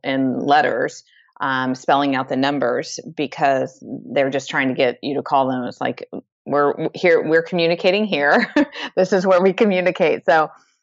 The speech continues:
um, it's a safety net, and it's, it's great that they have that. Um, I'm wondering if this contact information for this scammer was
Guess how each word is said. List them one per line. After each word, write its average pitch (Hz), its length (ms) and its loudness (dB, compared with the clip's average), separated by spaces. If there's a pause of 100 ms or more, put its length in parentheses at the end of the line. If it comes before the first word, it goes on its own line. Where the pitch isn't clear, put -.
(160)
um, 180 240 4
it's - 200 0
a 220 80 4
safety 240 420 0
net, 147 320 -4
and 165 140 -2
it's, - 360 -6
it's 170 200 -4
great 185 300 2
that 170 160 -2
they 156 300 2
have 180 340 -4
that. 135 340 -4 (320)
Um, 151 680 -2 (100)
I'm 170 240 -4
wondering 190 840 0
if 156 340 2 (400)
this 175 140 0
contact 170 540 -2
information 151 840 -2 (580)
for 151 200 2
this 165 320 2
scammer 143 600 0 (240)
was 151 520 2